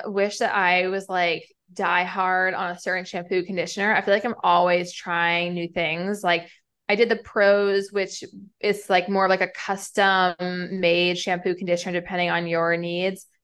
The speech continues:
That was okay. I did recently, about a month ago, get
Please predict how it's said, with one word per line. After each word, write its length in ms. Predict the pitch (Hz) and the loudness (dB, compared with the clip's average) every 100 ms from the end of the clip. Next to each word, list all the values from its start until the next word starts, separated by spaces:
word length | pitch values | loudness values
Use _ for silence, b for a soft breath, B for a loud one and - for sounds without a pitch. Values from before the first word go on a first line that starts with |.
| _ | _
That 120 | 285 277 | 4 4
was 120 | 247 | 6
okay. 640 | 196 196 190 170 175 214 b _ _ | 2 2 0 2 0 -4 b _ _
I 260 | 214 208 208 | 0 0 2
did 260 | 226 247 | 4 4
recently, 560 | 233 214 208 214 - 208 | 2 0 -2 -2 -4 -2
about 220 | 190 190 | 0 0
a 20 | |
month 240 | 190 185 180 | 0 -2 -2
ago, 240 | 196 190 | 0 0
get 240 | 185 180 | 2 0